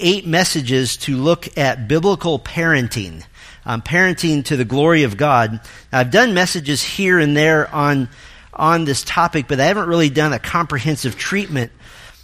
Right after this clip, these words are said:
of what the Bible says about this. This applies to everyone,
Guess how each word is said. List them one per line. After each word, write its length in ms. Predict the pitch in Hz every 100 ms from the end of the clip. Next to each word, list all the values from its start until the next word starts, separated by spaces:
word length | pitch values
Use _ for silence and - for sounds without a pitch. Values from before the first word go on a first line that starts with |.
| - -
of 100 | 127
what 140 | -
the 80 | 139
Bible 340 | 143 170 165
says 300 | - 143 113
about 320 | 117 113 98
this. 180 | 110 104
This 220 | - 220
applies 560 | - - 165 170 185 -
to 180 | 165 143
everyone, 640 | 151 160 226 240 262 269